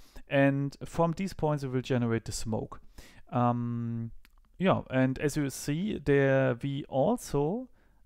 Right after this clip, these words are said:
uh, we, we not only take the position of the, uh, fire and emit smoke, we also take the velocity. And that's why, um, the, the fire, oh, the, <laughs> it looks, uh, I really like this effect. It looks really, like, cyberpunky.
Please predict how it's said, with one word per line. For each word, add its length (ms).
uh, 560
we, 80
we 220
not 280
only 300
take 220
the 100
position 480
of 160
the, 200
uh, 140
fire 320
and 240
emit 240
smoke, 340
we 60
also 280
take 240
the 80
velocity. 560
And 80
that's 240
why, 440
um, 540
the, 380
the 80
fire, 380
oh, 140
the, 100
<laughs> 300
it 80
looks, 240
uh, 180
I 60
really 240
like 220
this 140
effect. 380
It 180
looks 200
really, 160
like, 160
cyberpunky. 720